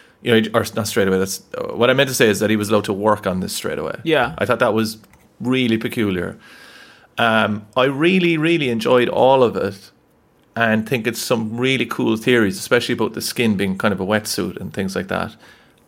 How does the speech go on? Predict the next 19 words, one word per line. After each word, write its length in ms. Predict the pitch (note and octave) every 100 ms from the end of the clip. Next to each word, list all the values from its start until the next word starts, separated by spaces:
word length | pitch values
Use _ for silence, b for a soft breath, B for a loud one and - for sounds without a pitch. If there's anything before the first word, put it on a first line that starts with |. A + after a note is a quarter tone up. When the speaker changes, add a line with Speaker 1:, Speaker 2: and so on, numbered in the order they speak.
| -
Speaker 1:
Um, 420 | G#2 G2+ G2 F#2+ -
but 280 | C3 A#2+ -
I 120 | B2
don't 540 | A#2+ - D3 C3+ B2
like 340 | G#2+ A#2+ A2+ -
the 100 | A2+
religion 880 | G#2 G#2 A2 A2 - G#2 G2 F#2+ F#2+ _ _ _ _ _ _
thing 260 | - G#2
at 80 | F#2+
the 160 | G2 F#2+
end. 340 | F2 F2+ - -
I 100 | -
feel, 520 | G#2+ - D3+ D#3 D3
I 100 | A#2
feel 520 | B2 - - F3+ F3+ E3+
like 220 | D3 -
that's 260 | C#3 C3
probably, 560 | - B2+ A#2 A#2 A2+ A2+
like, 420 | G#2 G2 F#2+ -